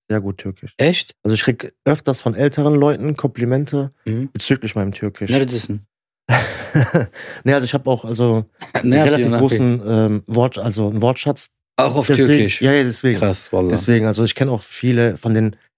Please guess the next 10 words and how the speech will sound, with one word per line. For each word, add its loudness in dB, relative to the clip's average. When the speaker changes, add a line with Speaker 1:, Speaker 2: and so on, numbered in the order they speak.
Speaker 1:
älteren 2
Wörtern, -2
in 2
Anführungsstrichen 0
älteren -2
Wörtern, 0
jetzt -2
nicht 0
so -2
dieses -4